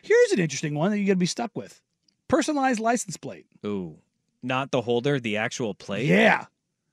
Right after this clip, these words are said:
Speaker 2: The, you're, you got that for a couple of years,
Speaker 1: Yeah,
Speaker 2: though.
Speaker 1: yeah, and not only that, those aren't cheap.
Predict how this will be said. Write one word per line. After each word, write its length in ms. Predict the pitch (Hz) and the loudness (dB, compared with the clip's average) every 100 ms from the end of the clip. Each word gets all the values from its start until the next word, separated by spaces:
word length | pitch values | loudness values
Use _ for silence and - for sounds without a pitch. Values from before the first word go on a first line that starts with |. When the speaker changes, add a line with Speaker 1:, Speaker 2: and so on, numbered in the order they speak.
| _ _ _ _ _ _ _ _ - | _ _ _ _ _ _ _ _ -16
Speaker 2:
The, 220 | 110 117 | -8 -4
you're, 300 | 120 113 143 | -4 -2 -2
you 220 | 185 165 | -2 -2
got 200 | 240 123 | 2 2
that 160 | 160 170 | 4 2
for 100 | 127 | 0
a 40 | |
couple 240 | 107 123 107 | -6 -4 -4
of 40 | |
years, 240 | 101 170 180 | 0 0 4
Speaker 1:
Yeah, 100 | 190 | 2
Speaker 2:
though. 80 | |
Speaker 1:
yeah, 220 | 196 214 175 | 4 4 4
and 300 | 170 175 190 | 4 6 6
not 20 | 233 | 6
only 80 | 220 | 4
that, 140 | 233 139 | 2 0
those 200 | 180 240 | -2 -2
aren't 120 | 285 | -4
cheap. 420 | - - 190 113 | -6 -4 -4 -6